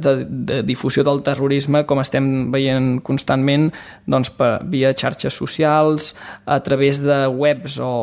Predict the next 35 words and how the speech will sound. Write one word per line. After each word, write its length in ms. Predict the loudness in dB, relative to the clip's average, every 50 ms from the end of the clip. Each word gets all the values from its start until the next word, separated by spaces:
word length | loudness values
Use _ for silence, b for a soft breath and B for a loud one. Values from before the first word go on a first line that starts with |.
| -4 -4
o 140 | -4 -4 -4
de 80 | -4
vídeos 480 | -2 2 2 2 2 2 0 0 0 -2
que, 160 | -2 -2 -2
doncs, 540 | 0 0 0 0 -2 -2 -4 -8 -10 -12 -14
d'una 340 | -12 -8 -4 -2 0 2 2
manera 240 | 2 2 2 2 2
o 140 | 2 2 4
una 160 | 4 4 2
altra 240 | 2 0 0 0 0 0 -2 -4
inciten 600 | -2 0 0 0 2 2 2 2 2 0 -2 0
i 60 | 0
indueixen 560 | -2 -2 0 -2 -2 -2 -2 -4 -2 -2 0
a, 140 | 0 -2 -2 -4 -6 B B B B B B B B B
a 180 | B -8 -6 -2
fer 220 | 2 4 4 4
aquesta 320 | 4 2 0 -2 0 -2 0
mena 240 | 2 2 2 2 2
de, 180 | 2 2 2 2 2 2 2 0 -2
d'actes 580 | -2 -2 -2 -2 -2 -2 -4 -4 -4 -4 -2
terroristes. 840 | -2 -2 0 2 4 4 4 2 2 0 2 0 0 0 -2 -8 -10 -12 B B B B B B B -6
Vull 160 | -4 -2 0
dir 80 | 0 0
que 80 | 0 0
inclús 460 | 0 2 0 0 0 2 2 2 0
podrà 300 | 0 -4 -2 0 0 0 0
ser 140 | 0 -2 0
castigat 800 | 0 -2 -2 0 0 0 2 2 2 2 2 0 -4 -8 -18 -20 -20 _
el, 240 | -6 -4 -2 -2 -2 -2
algú 400 | -2 -2 0 4 4 4 4 4
que 120 | 0 -2 -2 -2 -4 -8 -12
visualitzi 960 | -12 -6 -4 -2 -2 0 0 2 2 2 0 2 2 4 4 6 4 2 2 B B B B B B
vídeos 460 | B 2 2 2 4 4 2 2 2
o 60 | 2
webs, 340 | 2 2 2 2 0 -6 -6